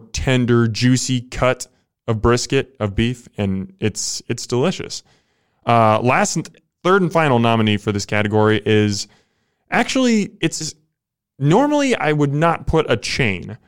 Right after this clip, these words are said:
on here, but this place, it's kind of a semi-chain. I think there's only, like, five or six locations throughout the country, and it's so unique. It's called Crab Kings. It's over in, uh, the Midtown area,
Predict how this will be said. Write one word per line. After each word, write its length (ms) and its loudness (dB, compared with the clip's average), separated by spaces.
on 220 2
here, 220 -4
but 300 -2
this 200 -2
place, 260 0
it's 160 -2
kind 160 0
of 80 -2
a 40 -2
semi-chain. 720 -2
I 80 0
think 160 -4
there's 200 -4
only, 160 -2
like, 400 -2
five 180 0
or 40 -2
six 280 -4
locations 460 -2
throughout 180 0
the 120 -4
country, 400 -2
and 100 2
it's 160 0
so 260 2
unique. 600 0
It's 180 -2
called 300 0
Crab 540 0
Kings. 640 -6
It's 260 -4
over 360 4
in, 160 2
uh, 300 4
the 180 -4
Midtown 680 2
area, 440 -2